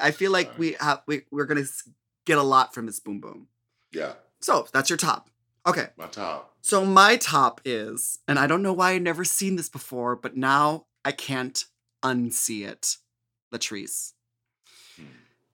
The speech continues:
Speaker 1: Our hostess, Miss Brooklyn Heights. They made this little comment when she came out, and Brad started balking at her.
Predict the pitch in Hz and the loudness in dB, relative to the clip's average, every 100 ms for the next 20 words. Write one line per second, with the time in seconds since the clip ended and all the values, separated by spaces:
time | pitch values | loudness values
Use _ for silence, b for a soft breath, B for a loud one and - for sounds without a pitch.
0 | _ _ 131 135 131 - _ _ - 151 | _ _ 4 4 4 -4 _ _ -2 2
1 | 160 - - 196 - - - - _ _ | 2 0 -2 -2 -2 -4 -8 -14 _ _
2 | 123 - - 123 147 135 117 - - - | -6 -6 -6 -8 -6 -6 -6 -10 -10 -10
3 | - - _ _ _ _ _ _ _ _ | -10 -14 _ _ _ _ _ _ _ _
4 | - b b b b 110 139 160 175 185 | -20 b b b b -2 2 4 6 4
5 | 180 - 190 180 175 160 165 160 147 - | 2 0 0 0 2 2 2 -2 -4 -4
6 | - 156 147 143 135 135 117 127 135 139 | -2 0 2 0 -2 -6 -4 2 4 4
7 | 143 135 - 135 131 127 131 127 - 117 | 2 -2 -4 -2 -2 -2 2 2 0 -8
8 | 107 101 107 - - | -8 -12 -12 -12 -12